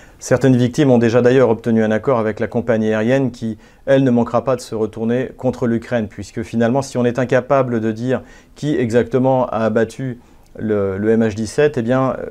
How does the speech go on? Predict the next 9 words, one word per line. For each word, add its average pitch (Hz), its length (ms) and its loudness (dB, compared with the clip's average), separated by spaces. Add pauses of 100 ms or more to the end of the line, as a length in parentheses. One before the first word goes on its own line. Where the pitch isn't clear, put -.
leur 131 220 2
responsabilité 123 800 0
retombe 120 400 0
sur 123 180 -4
l'Ukraine 117 380 0
qui 117 140 -2
n'a 104 80 2
pas 120 160 0
fermé 113 360 -2